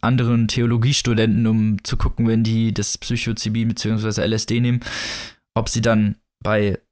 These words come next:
ähm, Messen Gott sehen können. Ob das was mit der Askese und, äh, überhaupt generell dem Göttlichen zu tun hat, dass vielleicht das nur ein bestimmter chemischer Teil des Gehirns ist, der gerade stimuliert wird, um Gott zu sehen und das gar nicht unbedingt was damit zu tun hat, dass er existiert.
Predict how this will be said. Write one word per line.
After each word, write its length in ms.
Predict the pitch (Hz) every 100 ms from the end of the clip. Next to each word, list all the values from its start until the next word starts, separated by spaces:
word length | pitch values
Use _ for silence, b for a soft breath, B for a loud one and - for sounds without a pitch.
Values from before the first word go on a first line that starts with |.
| -
ähm, 360 | 107 101 101 - _ _
Messen 460 | 117 127 143 139 - _ _ 117
Gott 180 | 123 123
sehen 240 | - 104
können. 300 | 98 98 98 - _ _ _ _ _ _
Ob 140 | 107
das 180 | 117 110
was 180 | 113 -
mit 220 | 117 107
der 340 | 113 107 98
Askese 440 | - 110 - 123 110
und, 240 | 107 104
äh, 140 | 107 101
überhaupt 440 | 104 107 117 -
generell 420 | 113 117 110 110
dem 300 | 101 104 104 B B B B -
Göttlichen 380 | 131 127 107
zu 140 | 110 101
tun 240 | - 107
hat, 180 | 110 107
dass 180 | 104 -
vielleicht 540 | 104 101 104 - - _ _ _ _
das 160 | 107
nur 160 | 131 131
ein 400 | 123 113 - 92
bestimmter 340 | - 113 147 117
chemischer 440 | 110 139 135 113
Teil 220 | - 120
des 140 | 117 113
Gehirns 340 | 110 120 123
ist, 160 | - -
der 80 | 101
gerade 220 | 101 107
stimuliert 560 | - 113 107 117 123
wird, 220 | 117 113 -
um 260 | 113 110
Gott 200 | 101 110
zu 120 | -
sehen 320 | 104 98 101 95
und 240 | 90 101
das 160 | 101 -
gar 160 | 95
nicht 260 | 107 104 -
unbedingt 440 | 123 120 113 110
was 160 | 101 -
damit 260 | 107 107
zu 100 | 107
tun 220 | - 117 107
hat, 100 | 101
dass 140 | -
er 60 | 101
existiert. 520 | - 101 - 107